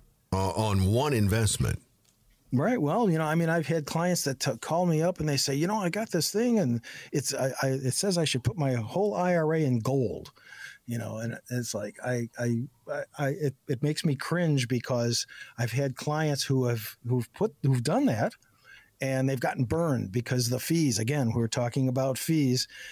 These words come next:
Speaker 2: and the fees. In one case, I had a gentleman, he lost fifty percent of his money to the fees that they charged to get his money out of the gold
Speaker 1: Mm.
Speaker 2: investment that he was in.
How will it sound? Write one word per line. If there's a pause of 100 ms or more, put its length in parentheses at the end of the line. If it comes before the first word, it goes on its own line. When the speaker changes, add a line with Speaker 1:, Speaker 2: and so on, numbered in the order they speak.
(120)
Speaker 2:
and
the
fees.
In
one
case,
I
had
a
gentleman,
he
lost
fifty
percent
of
his
money
to
the
fees
that
they
charged
to
get
his
money
out
of
the
gold
Speaker 1:
Mm.
Speaker 2:
investment
that
he
was
in.